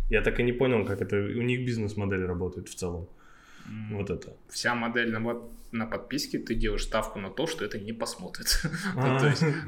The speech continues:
Speaker 2: то есть, э, то, что это нахер никому не надо, и это просто останется на автомате у кого-то. Ну,
Speaker 1: Мгм.
Speaker 2: моё личное мнение, то есть обычно так всё работает, насколько я знаю. Ну,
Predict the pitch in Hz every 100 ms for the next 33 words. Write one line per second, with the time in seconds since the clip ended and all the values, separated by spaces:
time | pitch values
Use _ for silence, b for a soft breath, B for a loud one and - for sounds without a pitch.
0 | - 110 - 101 95 127 127 117 - -
1 | 113 110 107 113 127 185 135 107 - -
2 | 92 - 117 101 98 95 87 85 - -
3 | - - - - 135 - 135 120 123 107
4 | 101 - 160 190 110 127 - - - -
5 | - 78 76 - - 80 - 82 82 127
6 | 127